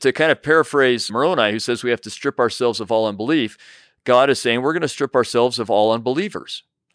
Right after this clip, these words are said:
But if this is an archetypal journey, then really it is talking about stripping ourselves of all unbelief. We have to ask, "How might this be us?"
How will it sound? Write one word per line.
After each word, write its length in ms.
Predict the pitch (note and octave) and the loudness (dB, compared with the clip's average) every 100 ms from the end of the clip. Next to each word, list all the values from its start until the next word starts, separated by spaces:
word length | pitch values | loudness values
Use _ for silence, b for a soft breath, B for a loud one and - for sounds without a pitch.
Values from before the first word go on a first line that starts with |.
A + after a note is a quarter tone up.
| - | -2
But 160 | B2 B2 | 2 2
if 100 | - | 2
this 240 | F3 - | 0 2
is 200 | F3 D#3+ | 0 0
an 80 | C#3+ | 2
archetypal 640 | C#3+ D3+ C#3 C#3+ C#3 C3 | 2 0 0 0 0 -2
journey, 380 | A2 F3 E3+ B2 | -4 -4 -2 -2
then 200 | A#2+ A#2+ | -2 -2
really 280 | D3 C#3+ C#3 | -2 0 0
it 100 | C#3+ | 2
is 240 | F#3 B2+ | 2 2
talking 320 | C3 A#2 B2 | 0 0 0
about 200 | A2 A2+ | 0 0
stripping 320 | - B2+ B2 A2+ | 0 -6 -4 -4
ourselves 360 | A2 A2 A2 | -4 -4 -4
of 100 | G#2+ | -4
all 140 | G#2+ G#2+ | -4 -4
unbelief. 340 | G#2+ D#3+ - | -4 -6 -2
We 60 | A#2+ | -2
have 120 | B2 | -2
to 100 | - | 0
ask, 220 | A#2+ - | -2 -2
"How 240 | - C#3+ | 0 2
might 280 | D3+ C#3+ D3 | 4 0 0
this 180 | C3+ - | -4 -4
be 240 | A#2+ A#2+ - | -4 -4 2
us?" 380 | A#2+ - - | 2 2 -6